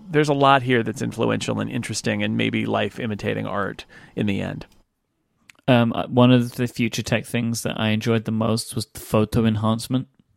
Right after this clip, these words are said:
Speaker 2: You know, he takes the physical picture, puts it in the computer, and is able to enhance it to the point where he can basically see reflections in tiny pieces of mirror, right? And, and then he wants a hard copy of it and gets it printed onto a Polaroid.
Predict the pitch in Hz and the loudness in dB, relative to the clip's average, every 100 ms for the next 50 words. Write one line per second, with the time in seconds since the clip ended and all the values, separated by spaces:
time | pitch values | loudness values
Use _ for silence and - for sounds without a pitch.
0 | _ _ _ _ - 117 117 127 - 127 | _ _ _ _ 0 2 2 0 -2 -2
1 | 110 - 110 - _ - 147 170 170 131 | 0 -4 -4 -6 _ 2 2 4 2 2
2 | - - 95 113 - - - - - - | 0 0 2 2 -4 -20 -20 -6 -2 0
3 | - - 123 120 113 117 104 98 98 104 | 0 2 2 2 2 2 2 0 4 4
4 | 107 - 110 98 120 120 - 113 117 101 | 2 0 -2 2 2 2 -2 -4 -2 -2
5 | - 104 85 95 - 107 104 98 - - | 0 -2 0 -2 -4 -2 -2 -2 -6 -6
6 | 101 107 101 92 - 101 - 98 92 92 | -6 -6 -6 -6 -6 -6 -4 -2 -2 -2
7 | 92 92 - - - - - - - 101 | -2 -2 -6 -16 -20 -20 -20 -4 0 0
8 | 95 117 98 101 92 104 95 - 82 92 | 0 0 -2 -4 -2 0 0 -2 -2 2
9 | 95 - _ _ 101 98 - - 120 113 | 2 0 _ _ 0 0 0 0 6 6
10 | 110 110 110 110 110 95 113 117 - 131 | 6 6 6 4 0 4 4 4 4 4
11 | - 139 135 165 - - - - - - | 6 6 8 4 2 -10 -20 -20 -20 -4
12 | 110 123 - 113 - 117 82 107 101 101 | 2 4 4 0 4 2 4 0 2 0
13 | 92 110 92 - - 104 | 2 4 4 2 0 -2